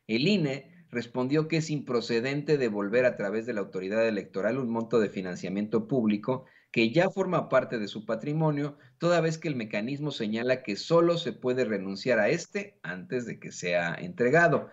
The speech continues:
La dirigencia nacional de Morena había prometido devolver ochocientos millones de pesos, eso es cierto, correspondientes a sus prerrogativas del dos mil veintiuno. Sin embargo,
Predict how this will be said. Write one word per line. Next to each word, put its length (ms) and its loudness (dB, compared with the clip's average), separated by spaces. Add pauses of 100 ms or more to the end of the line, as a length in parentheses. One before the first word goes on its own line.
(240)
La 80 -6
dirigencia 640 -2
nacional 420 -2
de 60 0
Morena 300 0
había 180 2
prometido 680 -2
devolver 440 -2
ochocientos 520 -6
millones 320 0
de 120 0
pesos, 260 2
eso 160 -2
es 80 -6
cierto, 340 2
correspondientes 680 -4
a 40 -2
sus 140 -4
prerrogativas 680 4
del 100 2
dos 140 -4
mil 160 0
veintiuno. 440 4
Sin 200 -2
embargo, 560 0